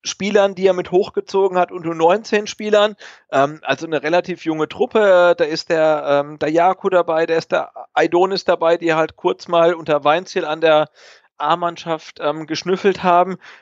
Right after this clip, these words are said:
Ähm, aber da gibt's halt echt ganz, ganz vielversprechende Spieler. Also sei es, äh, dann, dann, ah, wen gibt's denn noch? Äh, Per, Per Lockel, also da, da, da,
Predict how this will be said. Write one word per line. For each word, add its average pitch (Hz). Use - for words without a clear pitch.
Ähm, 131
aber 143
da 139
gibt's -
halt 139
echt 139
ganz, 156
ganz 156
vielversprechende 160
Spieler. 143
Also 127
sei 135
es, 139
äh, 127
dann, 135
dann, 127
ah, 117
wen 143
gibt's -
denn 151
noch? 147
Äh, 135
Per, 156
Per 151
Lockel, 160
also 143
da, 156
da, 156
da, 160